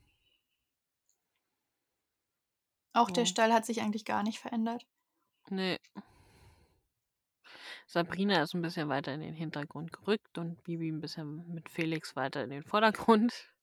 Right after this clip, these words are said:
Speaker 1: Ja.
Speaker 2: Aber
Speaker 1: Ja, und auf
Speaker 2: ansonsten
Speaker 1: dem
Speaker 2: gibt's
Speaker 1: ganz neuen Cover, da sehen wir nicht mehr den Stall im Hintergrund, sondern, ähm, ja, das Wohnhaus.
Speaker 2: Mhm.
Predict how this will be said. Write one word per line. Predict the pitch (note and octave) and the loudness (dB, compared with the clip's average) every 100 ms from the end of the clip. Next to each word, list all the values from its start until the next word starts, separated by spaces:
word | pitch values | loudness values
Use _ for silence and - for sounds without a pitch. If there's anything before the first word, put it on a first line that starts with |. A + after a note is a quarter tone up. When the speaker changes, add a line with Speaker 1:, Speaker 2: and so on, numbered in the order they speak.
| - - | -20 -4
Speaker 1:
Ja. | A3+ G#3 G#3 - _ _ _ _ _ _ _ _ _ _ _ - - _ _ - _ _ | -2 -2 -4 -8 _ _ _ _ _ _ _ _ _ _ _ -20 -20 _ _ -20 _ _
Speaker 2:
Aber | F#3+ F3+ | -4 0
Speaker 1:
Ja, | A3 A3 | 2 2
und | F3 | 0
auf | F#3 | 0
Speaker 2:
ansonsten | |
Speaker 1:
dem | A3+ | 0
Speaker 2:
gibt's | A3 G#3+ | 0 -2
Speaker 1:
ganz | - A3+ B3+ - | -2 0 0 0
neuen | B3 A#3+ A#3 | 2 2 0
Cover, | - A#3+ A#3+ B3+ C4+ - - - - | 0 0 2 2 2 -4 -20 -20 -2
da | A3 | 2
sehen | A3+ | 4
wir | A3+ | 4
nicht | A3 - | 2 0
mehr | G#3+ | -2
den | G#3 | -2
Stall | G3+ - A3 | -2 0 0
im | A3+ A#3+ | 2 0
Hintergrund, | A#3+ A#3+ - A#3 A3+ | 0 -2 -4 -2 -2
sondern, | G#3+ G#3 G#3 G3+ G#3 | -2 -2 0 0 -2
ähm, | G#3+ G3+ G3 G3+ G3+ - _ _ _ _ _ _ _ _ - | -2 -2 0 0 -2 -6 _ _ _ _ _ _ _ _ -8
ja, | G#3 | -4
das | G3 - | -4 -4
Wohnhaus. | G#3 G#3+ A3 B3+ E4 - - _ _ _ _ _ _ G#3+ | -2 0 2 2 -2 -4 -14 _ _ _ _ _ _ -4
Speaker 2:
Mhm. | G3+ F#3+ G3 | 0 0 0